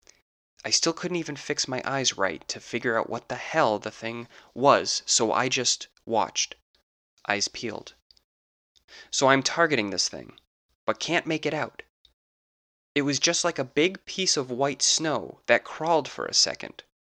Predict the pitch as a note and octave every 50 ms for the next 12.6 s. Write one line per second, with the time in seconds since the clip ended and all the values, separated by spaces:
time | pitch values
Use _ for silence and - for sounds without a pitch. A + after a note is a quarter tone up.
0 | _ _ _ _ _ - C3 C#3 D3 D3 C3+ A#2+ A2 - - A2+ - - F3+ F#3
1 | F#3 F3 F3+ E3+ E3 E3 D#3 - - - - E3+ D#3 C#3 A#2 F2+ - D3 - -
2 | _ _ - - C3+ E3 F3 E3+ D#3 D#3+ D3+ C3+ C#3+ C#3 C3 - - - A#2+ A#2
3 | A2+ A2 G#2+ G2+ G2+ G2+ - - - - - _ _ _ _ - - - - B2+
4 | B2+ B2+ B2 A#2+ - - C#3+ D#3+ D#3+ D3+ D3 - - - C#3 C3 B2 - - -
5 | A#2 G#2+ G#2+ - - - A2+ G#2 G2+ G2+ F#2 G#2 A#2 A#2+ - - - F#3 G3 F3
6 | - A#2+ A2 - G#2+ G2 F#2+ - - - G2+ G#2 A2 A#2+ C3+ C3 - - - -
7 | B2+ B2+ B2 B2 B2 C3 C3+ A#2 F#2+ F#2 F#2+ - - - _ _ - G2 F2 D#2+
8 | A2 A#2 - C3 D3+ F3 C#3+ - - - - - - _ _ _ _ _ _ _
9 | _ _ _ _ _ _ _ _ _ _ _ _ _ _ - A#2 A2+ A2+ A2 A#2
10 | B2+ B2 B2+ C3 A#2+ B2 A#2 A2+ A#2 A2 - - A#2+ A2 G#2+ G#2+ - - A2 G#2+
11 | G#2 G2 D#2+ - - - - - _ _ _ _ _ _ _ _ _ _ - C#3+
12 | F3 G3+ F#3+ D3 A2+ G#2 G2+ G2 F#2+ F#2 G2 -